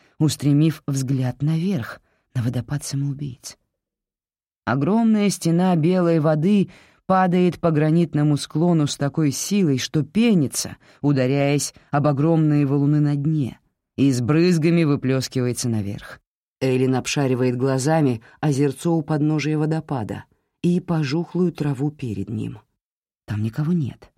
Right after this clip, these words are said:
Во всяком случае, она никого не замечает, если только люди не находятся за пеленой воды у самой скалы.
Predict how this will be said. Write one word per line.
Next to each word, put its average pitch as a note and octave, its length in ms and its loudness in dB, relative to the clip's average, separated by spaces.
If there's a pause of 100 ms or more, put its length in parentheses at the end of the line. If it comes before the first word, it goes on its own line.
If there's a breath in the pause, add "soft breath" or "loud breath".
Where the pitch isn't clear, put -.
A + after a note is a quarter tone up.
(360)
Во B2 80 -2
всяком A#2 320 -4
случае, C#3+ 580 -2 (420)
она C#3 200 2
никого D3 320 0
не D3 100 2
замечает, D#3+ 640 -2 (600)
если C#3 320 0
только C3+ 280 -2
люди C3 300 2
не D3+ 160 2
находятся C3+ 600 -2
за A#2+ 260 -2
пеленой C3 420 0
воды C#3 480 -2 (220 soft breath)
у A#2 80 -6
самой A#2 340 -6
скалы. C3 480 -8